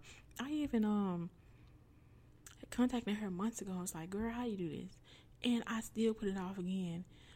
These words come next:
But then I'm just like, "You know what? I ain't putting this shit off no more. I'm finna do it." And I just did it. And so I just wanna shout out to Nicole for <laughs> putting up with me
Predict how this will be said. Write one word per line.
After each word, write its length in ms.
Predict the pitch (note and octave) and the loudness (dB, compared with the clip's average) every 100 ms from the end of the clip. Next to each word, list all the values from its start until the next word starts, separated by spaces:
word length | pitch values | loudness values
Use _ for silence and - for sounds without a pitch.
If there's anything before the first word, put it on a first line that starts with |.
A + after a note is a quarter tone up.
| - | -4
But 100 | B3+ | 0
then 80 | C#4+ | 2
I'm 100 | D4 | 2
just 160 | C#4 | 0
like, 220 | C4 A#3+ E4+ | 0 -2 0
"You 100 | F4+ | 0
know 140 | F#4 | 2
what? 340 | F#4 F#4 F4+ - - - - - - - - - | 2 0 -2 -6 -16 -20 -20 -20 -20 -20 -20 -6
I 140 | D#4+ D#4+ | -2 0
ain't 140 | G#3 | 0
putting 180 | G3+ E3 | -2 -4
this 100 | F3 | -6
shit 160 | - | -8
off 160 | D#3 D#3+ | -8 -10
no 60 | D#3 | -8
more. 260 | D#3 D#3+ E3 - - - - - | -8 -10 -12 -18 -20 -20 -8 -4
I'm 100 | A3 | -2
finna 200 | F3 E3 | -2 -4
do 180 | D3 | -6
it." 80 | D#3 - - - - | -8 -12 -18 -10 0
And 120 | C4+ | 2
I 40 | |
just 140 | A#3+ G#3 | 2 -2
did 200 | D#3+ D#3+ | -4 -4
it. 160 | D#3 - - - - | -6 -8 -16 -12 -6
And 160 | F3+ | -4
so 100 | F#3+ | 0
I 80 | F#3+ | 0
just 180 | G#3 G#3 | 0 -2
wanna 180 | F3+ F3 | -2 -2
shout 220 | F#3+ F3 | -4 -4
out 140 | F3 - | -4 -4
to 140 | F3+ | -4
Nicole 540 | D#3+ E3+ D#3+ D3+ D3+ E3 - - - - - - - | -4 -4 -4 -4 -4 -8 -14 -20 -20 -20 -20 -20 -10
for 440 | E3+ D#3+ D3+ D#3 F3+ - | -6 -2 0 2 2 2
<laughs> 200 | D#3+ - | 0 2
putting 260 | - - - | 4 4 0
up 100 | - | -6
with 140 | D#3+ | -8
me 260 | D#3 D3 | -6 -8